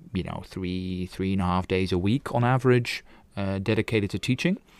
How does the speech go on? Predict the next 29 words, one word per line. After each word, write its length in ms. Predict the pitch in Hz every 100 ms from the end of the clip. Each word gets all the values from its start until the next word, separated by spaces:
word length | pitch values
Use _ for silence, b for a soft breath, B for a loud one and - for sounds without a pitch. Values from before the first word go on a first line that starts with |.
| B B B B
Uh, 180 | - 98
a 40 | 110
little 220 | 139 135
bit 160 | 127
of 40 | 117
research, 640 | 131 143 170 170 - - -
and 140 | 127
then 280 | 120 120 120 127
a 60 |
slight 340 | - 151 151 -
bit 160 | 127
of, 140 | 117 - -
of 160 | 107
administration, 800 | - 110 117 104 - 98 95 - 92
which 200 | - 107
is 60 |
basically 440 | 110 104 110 101 101
anything 440 | 101 92 101 95
related 360 | 95 95 90 -
to 140 | 98
faculty 460 | - 92 - 95 92
commissions, 840 | 127 139 - 123 113 113 110 - -
committees, 640 | 131 120 113 104 101 - 101
um, 560 | 95 90 87 90 90 98
you 60 | 92
know, 60 |
other 200 | 104 104
types 320 | 98 104 95 -
of 220 | 85